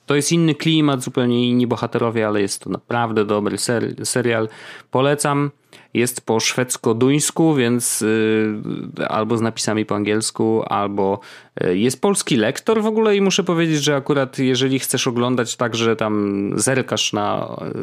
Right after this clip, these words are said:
na ekran raz na jakiś czas, a nie, że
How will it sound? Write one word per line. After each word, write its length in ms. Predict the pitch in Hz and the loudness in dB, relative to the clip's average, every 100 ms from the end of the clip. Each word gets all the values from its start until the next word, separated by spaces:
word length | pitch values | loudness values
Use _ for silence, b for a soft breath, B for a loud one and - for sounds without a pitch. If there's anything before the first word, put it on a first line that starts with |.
| 107 | -4
na 260 | 113 110 113 | -2 -2 -2
ekran 560 | 113 120 107 104 104 | -2 0 0 0 0
raz 240 | 110 113 107 | 0 -2 -2
na 60 | |
jakiś 300 | 107 110 - | -2 -2 -2
czas, 300 | - 117 - | 0 -2 -2
a 100 | 87 | -2
nie, 220 | 107 107 | 0 2
że 300 | 101 104 101 | 2 2 0